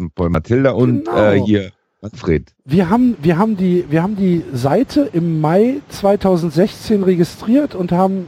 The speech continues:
Speaker 2: glaub ich, die erste Sendung entweder Ende Mai oder Anfang Juni auf jeden Fall gemacht.
Speaker 1: Ja, das guck ich
Speaker 2: Das
Speaker 1: jetzt
Speaker 2: war ja,
Speaker 1: mal nach.
Speaker 2: war ja
Speaker 1: Müssen
Speaker 2: vor
Speaker 1: wir
Speaker 2: der,
Speaker 1: unser
Speaker 2: war ja vor der Europameisterschaft.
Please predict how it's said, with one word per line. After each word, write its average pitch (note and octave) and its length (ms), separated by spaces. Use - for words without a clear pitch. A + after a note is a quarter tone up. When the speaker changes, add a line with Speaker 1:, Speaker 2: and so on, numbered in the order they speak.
Speaker 2:
glaub E3 240
ich, E3 120
die C#3 140
erste G3 380
Sendung F3+ 480
entweder G#3 560
Ende B3 280
Mai A#3+ 340
oder G3+ 260
Anfang F#3+ 380
Juni D#3 440
auf A2+ 240
jeden A#2 260
Fall A2 300
gemacht. G#2+ 380
Speaker 1:
Ja, - 120
das - 140
guck - 140
ich - 80
Speaker 2:
Das - 60
Speaker 1:
jetzt - 40
Speaker 2:
war D3 100
ja, E3 100
Speaker 1:
mal - 140
nach. B2 60
Speaker 2:
war C#3 160
ja E3+ 100
Speaker 1:
Müssen D#3+ 120
Speaker 2:
vor G#3+ 180
Speaker 1:
wir G3+ 80
Speaker 2:
der, F#3+ 140
Speaker 1:
unser C3+ 120
Speaker 2:
war D3+ 80
ja E3 120
vor G#3 200
der F#3 220
Europameisterschaft. A2+ 1000